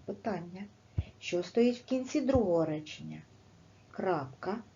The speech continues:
Давайте прочитаємо запитання ще один раз. Чому людина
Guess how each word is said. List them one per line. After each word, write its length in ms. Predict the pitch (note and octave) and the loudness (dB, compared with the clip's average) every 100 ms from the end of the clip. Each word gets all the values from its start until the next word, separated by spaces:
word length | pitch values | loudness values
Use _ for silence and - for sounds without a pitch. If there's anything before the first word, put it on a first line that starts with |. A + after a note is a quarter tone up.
| - - - - - | -20 -20 -20 -20 -10
Давайте 420 | D#3 F#3 D#4+ E4+ | 0 6 6 6
прочитаємо 720 | B3+ F3+ - - G#3+ B3+ C#4 G#3 | 4 2 -2 -2 2 4 4 2
запитання 680 | A#3+ - D#3+ G3 C4 C#4 A3 | 2 -2 -4 -2 0 -2 -4
ще 440 | - - G3 C4 - | -8 -8 -4 -4 -6
один 380 | E3 F3 G3+ | -8 -6 -6
раз. 360 | D#3+ D3+ - - - - - - | -6 -8 -12 -20 -20 -20 -20 -10
Чому 680 | - G4 F#4+ D#4+ A3 E3 - | 4 6 8 8 6 4 2
людина 720 | F3 F#3+ G#3 B3 D4+ D4+ | 2 4 6 6 6 2